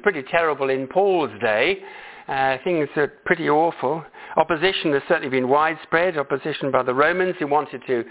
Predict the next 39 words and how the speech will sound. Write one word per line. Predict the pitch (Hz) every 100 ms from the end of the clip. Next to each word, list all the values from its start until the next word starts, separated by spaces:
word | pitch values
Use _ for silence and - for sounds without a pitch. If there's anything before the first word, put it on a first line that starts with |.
| - - -
control | 143 - 180 185 165
everything | 160 160 170
and | 147
everybody | 147 147 139 127
in | 113 107
sight. | 170 190 - - - - - -
And | 127 165
opposition | 190 160 151
from | 147 127 123
the | 110
Jews | 110 165 185 196 185
who | 160 147
certainly | - 185 151
wanted | 143 139
to | 139 131
stop | - 165 160
any | 139 127
growth | 127 143 175 180
of | 135
the | 127
church | - 113 110 -
and | 120
obliterate | 113 151 151 131 123
the | 120
church | - 135 135 -
completely. | 131 127 156 151 - 120 127 147 - - - - - -
Um, | 143 139 143
but | 170
the | 190
last | 190 240 269 226 -
days, | 247 226 185 117 107 104 -
the |
whole | 139 151 135
phrase, | 185 175 147 127
the | 139
last | 143 147 143 -
days, | 151 135 117 110 - - - - -
is | 131 131
really, | 160 160 151 135